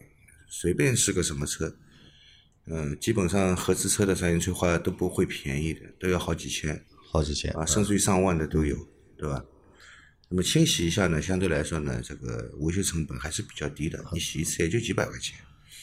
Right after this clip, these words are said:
Speaker 2: 那具体洗的方式就可以参照上面几个问题，
Speaker 1: 对的，
Speaker 2: 对吧？
Speaker 1: 对的。
Speaker 2: 有怎么洗那个三元催化？那我想问一下，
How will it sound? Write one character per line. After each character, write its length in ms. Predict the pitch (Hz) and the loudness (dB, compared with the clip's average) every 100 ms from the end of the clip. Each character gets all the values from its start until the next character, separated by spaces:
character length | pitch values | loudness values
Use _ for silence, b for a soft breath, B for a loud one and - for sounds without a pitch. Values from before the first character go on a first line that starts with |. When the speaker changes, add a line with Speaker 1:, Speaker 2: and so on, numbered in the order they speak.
| - | 2
Speaker 2:
那 160 | 82 | 2
具 160 | 85 135 | 4 4
体 120 | 110 | 4
洗 200 | 110 80 | 4 4
的 80 | 78 | 4
方 200 | - 113 | 6 6
式 140 | 113 | 6
就 140 | 87 80 | 4 4
可 100 | 82 | 4
以 40 | |
参 220 | - 82 | 4 4
照 140 | 82 80 | 4 6
上 180 | 117 | 6
面 140 | 110 82 | 6 4
几 160 | - | 2
个 60 | 76 | 2
问 140 | 78 67 | 2 0
题， 180 | - | 0
Speaker 1:
对 100 | - | 4
的， 80 | 76 | 6
Speaker 2:
对 40 | 73 | 4
吧？ 60 | |
Speaker 1:
对 100 | - | -2
的。 60 | 80 | 0
Speaker 2:
有 120 | 80 | 2
怎 160 | 78 - | 2 4
么 120 | 78 | 4
洗 180 | - 73 | 4 4
那 140 | 76 | 2
个 180 | 78 73 | 4 2
三 160 | 71 87 | 2 4
元 60 | |
催 100 | 80 | 4
化？ 80 | 80 | 4
那 140 | 101 117 | 6 6
我 100 | 123 | 8
想 80 | 92 | 8
问 140 | 151 | 8
一 40 | |
下， 240 | 98 80 | 6 4